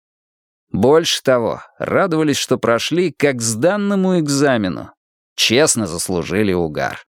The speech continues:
Илья думал, пацаны с курса проведут его, но они не дождались, написали эс эм эску: «Встретимся внутри». Вера нервничала.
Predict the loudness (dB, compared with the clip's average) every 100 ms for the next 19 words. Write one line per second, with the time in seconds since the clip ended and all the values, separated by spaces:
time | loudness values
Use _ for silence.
0 | _ _ _ _ _ _ _ _ _ _
1 | _ 0 4 6 4 4 4 4 2 0
2 | 0 2 2 2 0 -2 -2 -4 -2 -2
3 | 0 -2 -2 -2 -2 -6 _ 0 2 4
4 | 4 4 2 2 2 2 0 -2 -2 -2
5 | -2 0 2 2 0 0 0 -2 -4 -6
6 | -12 -12 -10 -4 0 0 0 0 2 2
7 | 0 0 -2 -4 _ _ _ _ _ _
8 | -10 -4 0 2 2 2 0 -2 -6 -6
9 | -6 -8